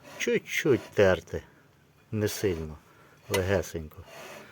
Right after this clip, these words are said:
Бо якщо буде сильно ходити, то буде тяжко буде ручник затягувати. Отам регулюємо. Ну, але це краще. Якщо у вас був нормальний ручник, то нікуди не лізьте, нічого там не регулювати.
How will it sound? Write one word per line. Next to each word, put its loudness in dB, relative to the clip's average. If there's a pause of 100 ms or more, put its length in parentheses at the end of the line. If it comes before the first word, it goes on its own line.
(180)
Бо 2
якщо 2
буде 2
сильно 4
ходити, 0
то -2
буде 0
тяжко 0
буде -2
ручник -6 (500)
затягувати. 0 (480)
Отам -2 (1120)
регулюємо. 0 (840)
Ну, 4
але 8
це -6
краще. 0 (1120)
Якщо 2
у 6
вас 6
був 2
нормальний 0
ручник, -6
то -8
нікуди -4
не 0
лізьте, -6
нічого -6
там -4
не -2
регулювати. -8